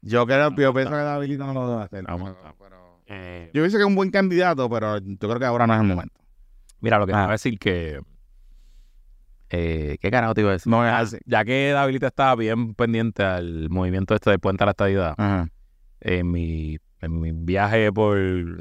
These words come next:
Speaker 2: Georgia y
Speaker 1: Oye,
Speaker 2: no.
Speaker 1: cuéntame, ¿cómo te fue?
Speaker 2: Súper bien, súper bien, y a, y la nena nos fue súper bien, ella está allá, me sal-, salió a sus padres, viajera, se portó súper bien, en los aviones, eh, súper nítido,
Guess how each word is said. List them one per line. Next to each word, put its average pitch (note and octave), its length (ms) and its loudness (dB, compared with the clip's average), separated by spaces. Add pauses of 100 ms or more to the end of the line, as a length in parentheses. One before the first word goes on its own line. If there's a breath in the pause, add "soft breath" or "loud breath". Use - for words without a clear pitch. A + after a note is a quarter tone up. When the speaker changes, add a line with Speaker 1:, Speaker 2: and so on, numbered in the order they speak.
(420)
Speaker 2:
Georgia F#2+ 520 -6
y - 40 -14
Speaker 1:
Oye, G4 440 2
Speaker 2:
no. G#3 120 -10
Speaker 1:
cuéntame, A3+ 380 2
¿cómo C#4 320 2
te F4 140 0
fue? C#3+ 420 -2 (260)
Speaker 2:
Súper G2 200 -4
bien, G#2+ 180 2
súper E2+ 220 -8
bien, A2 220 2
y B2+ 120 6
a, F2+ 300 -4
y F#2+ 80 -2
la F#2 100 -4
nena F#2 180 -4
nos A2 140 -2
fue A#2+ 120 2
súper G#2 180 0
bien, C#3 340 4
ella G#2 320 0
está B2+ 280 0
allá, B2+ 340 2
me A2+ 120 -4
sal-, G#2+ 320 0
salió A2 260 0
a - 20 -6
sus C3+ 120 -6
padres, C3+ 420 0
viajera, C3+ 680 0
se A2+ 80 -6
portó F#2+ 240 -6
súper G#2+ 220 -2
bien, C3 460 2
en G#2+ 80 2
los F#2+ 100 2
aviones, G#2 600 0
eh, F#2+ 340 0
súper F#2 260 -6
nítido, C3 540 2